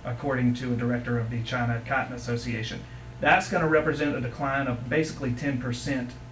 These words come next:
uh, from twenty fourteen fifteen, according to that association's data. Um,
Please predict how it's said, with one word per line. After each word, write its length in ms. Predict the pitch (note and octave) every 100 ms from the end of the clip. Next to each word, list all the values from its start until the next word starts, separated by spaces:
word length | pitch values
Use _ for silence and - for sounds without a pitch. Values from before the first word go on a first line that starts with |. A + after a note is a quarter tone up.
| B2
uh, 200 | A#2+ A#2+
from 320 | - C3 B2
twenty 260 | C#3 C3+
fourteen 580 | A#2+ C3 B2 - B2+ A#2+
fifteen, 600 | A#2+ B2+ - A2 A#2 A#2+ - - - -
according 420 | B2 D3+ C3 A#2+
to 60 | A#2+
that 240 | A#2+ A#2+
association's 760 | A#2 B2 A#2+ B2 A#2+ A2+ A#2 A#2+
data. 400 | A#2+ A#2+ G2+ E2+ - - - - - -
Um, 460 | C#3 C3+ C3+ C3+